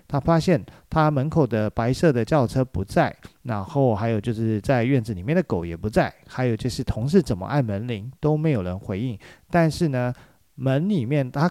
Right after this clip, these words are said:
隔着窗户其实可以看到里面灯是开的，应该是有人在的感觉啊，所以他又对着里面喊，但是还是没有人有呼唤或者是回答。那所以呢，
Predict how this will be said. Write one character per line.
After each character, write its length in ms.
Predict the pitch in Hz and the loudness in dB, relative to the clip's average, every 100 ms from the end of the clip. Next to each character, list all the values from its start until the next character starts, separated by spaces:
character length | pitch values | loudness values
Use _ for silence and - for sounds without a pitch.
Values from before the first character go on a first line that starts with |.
| - - | -2 -2
隔 160 | 127 | 0
着 80 | 151 | 2
窗 200 | - 185 | 2 2
户 80 | 196 | 2
其 100 | 127 | 0
实 80 | 127 | 0
可 80 | |
以 60 | 151 | 0
看 120 | 135 | 0
到 100 | 151 | -2
里 100 | 107 | -2
面 160 | 98 135 | -4 -2
灯 200 | 156 165 | 0 0
是 180 | - 131 - | -2 -4 -4
开 360 | - 165 175 | -2 2 2
的， 240 | 165 151 - - _ | 2 0 -2 -14 _
应 160 | 190 220 | -2 4
该 140 | 226 | 4
是 180 | 220 226 | 6 4
有 180 | 123 90 | 4 2
人 140 | 92 | 0
在 180 | 123 180 | 2 2
的 80 | 117 | 2
感 280 | - 90 85 | -2 -6 -6
觉 260 | - 95 | -8 -4
啊， 180 | 104 147 - - | -2 -4 -6 -14
所 160 | - 160 | -2 2
以 120 | 165 | 2
他 200 | 127 156 | 2 2
又 160 | 170 160 | 4 4
对 200 | 131 170 | 4 2
着 100 | 120 | 0
里 80 | 90 | -4
面 220 | 117 135 | -4 -4
喊， 360 | - - 110 82 101 | -6 -10 -12 -12 -4
但 160 | 170 170 | -2 0
是 80 | |
还 260 | 143 - 110 | -2 -4 -4
是 160 | - 185 | -2 0
没 140 | 190 | 0
有 160 | 160 104 | 0 0
人 180 | 98 | -2
有 220 | 101 104 85 | -2 -2 -4
呼 400 | - - 143 143 | -6 -6 -4 -2
唤 280 | 175 139 - - | -2 -2 -4 -8
或 140 | - 151 | 2 4
者 80 | 143 | 4
是 60 | |
回 280 | 127 104 110 | 0 -2 -4
答。 340 | - 85 90 - - - | -4 -6 -6 -12 -16 -6
那 540 | 143 131 117 104 95 | -2 -2 -2 -4 -6
所 180 | 90 180 | -2 -2
以 60 | |
呢， 280 | 175 143 143 | 0 0 -2